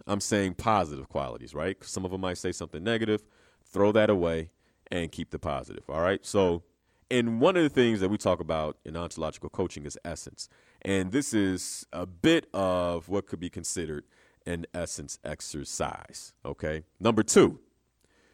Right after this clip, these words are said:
get clear about what you fear. Get clear. Understand. Now, now, all of us have, all of us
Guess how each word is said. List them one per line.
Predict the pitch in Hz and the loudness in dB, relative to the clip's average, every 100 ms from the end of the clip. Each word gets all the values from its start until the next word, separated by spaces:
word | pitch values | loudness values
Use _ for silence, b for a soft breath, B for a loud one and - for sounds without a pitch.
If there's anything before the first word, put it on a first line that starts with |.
| _ _ 90 | _ _ 4
get | 170 - | 4 4
clear | - - 190 156 117 113 117 127 | -4 4 8 10 8 6 4 -2
about | - 104 95 92 92 | 2 4 4 4 2
what | 85 90 87 - | 2 0 0 -4
you | 85 | -6
fear. | 80 - 117 87 - - _ _ _ _ _ _ _ _ - | -6 -4 0 0 -2 -14 _ _ _ _ _ _ _ _ 4
Get | 170 - | 4 6
clear. | 214 190 73 - _ - | 4 4 4 -2 _ 4
Understand. | 147 214 233 - 220 185 131 | 4 6 4 4 4 4 4
Now, | 135 - | 0 -2
now, | 143 139 - - | -2 -2 -4 -2
all | 139 220 | 4 4
of | 190 | 6
us | 156 - | 6 4
have, | 151 147 110 101 101 - _ _ _ | 2 4 6 4 0 -10 _ _ _
all | 160 226 | 8 10
of | 202 | 10
us | 135 127 | 8 6